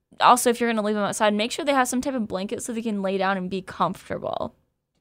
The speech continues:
Um, really important, when you're on a walk with your dog or if you're outside or inside, watch your dog's body language because they are telling you what's going on with them. If your dog's ears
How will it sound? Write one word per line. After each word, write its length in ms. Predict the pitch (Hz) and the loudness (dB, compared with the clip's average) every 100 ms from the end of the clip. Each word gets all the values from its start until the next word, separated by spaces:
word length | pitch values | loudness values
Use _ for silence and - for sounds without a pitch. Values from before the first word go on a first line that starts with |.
| _ _ _ _ 208 | _ _ _ _ 10
Um, 420 | 220 208 202 196 - - - _ _ _ _ | 12 12 10 4 -6 -20 -20 _ _ _ _
really 380 | 220 220 262 269 | 2 10 12 12
important, 640 | 262 240 214 220 262 262 - _ _ - | 8 4 6 6 6 2 -2 _ _ -6
when 360 | 196 240 247 | 6 8 8
you're 180 | 240 247 | 8 8
on 200 | 226 240 | 10 10
a 100 | 240 | 8
walk 420 | 196 185 196 208 | 6 6 6 6
with 140 | 240 233 | 2 2
your 120 | 233 | 4
dog 340 | 226 214 214 | 8 10 10
or 60 | 180 | 6
if 120 | 196 | -2
you're 120 | 208 | 4
outside 640 | 214 196 - 208 208 208 208 | 6 6 6 8 10 10 8
or 80 | 180 | 2
inside, 720 | 180 214 - 208 208 208 214 - _ _ _ _ - | 0 -2 4 6 6 4 0 -10 _ _ _ _ 4
watch 420 | 208 226 330 - | 10 10 10 2
your 140 | 415 | 2
dog's 400 | 262 226 233 226 | 6 10 10 8
body 360 | 214 185 196 196 | 0 6 6 6
language 320 | 175 175 - | 0 -4 -2
because 320 | 208 240 208 | 0 0 2
they 160 | 214 269 | 2 4
are 180 | 381 359 | 4 2
telling 420 | - 208 202 214 | -4 0 2 2
you 140 | 226 | 0
what's 360 | 196 190 196 - | 2 2 2 -2
going 300 | 202 190 185 | 0 0 -2
on 280 | 180 180 160 | -4 -4 -4
with 200 | 120 - | -8 -6
them. 340 | - - 233 _ _ _ _ | -8 -6 -8 _ _ _ _
If 160 | 247 254 | 6 6
your 200 | 285 311 | 4 2
dog's 680 | 247 233 220 220 240 247 - | 2 6 8 10 8 6 -2
ears 680 | 202 208 214 233 277 - - | 2 4 6 4 0 -8 -14